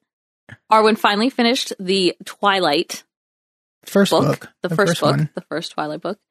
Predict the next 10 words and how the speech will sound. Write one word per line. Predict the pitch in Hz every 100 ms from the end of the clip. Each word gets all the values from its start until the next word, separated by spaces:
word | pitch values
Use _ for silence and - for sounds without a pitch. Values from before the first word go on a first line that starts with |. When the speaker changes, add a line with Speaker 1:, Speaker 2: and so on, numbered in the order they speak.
| _ _ _ _ _ -
Speaker 2:
Um, | 160 156 156 -
and | 175 170 165
he's | 170 185 -
gonna | 190
give | 180 196
us | 233 -
his | 247 233 220 - - _ _ _ _ _
thoughts | 165 - -
on | 160 139
it. | 139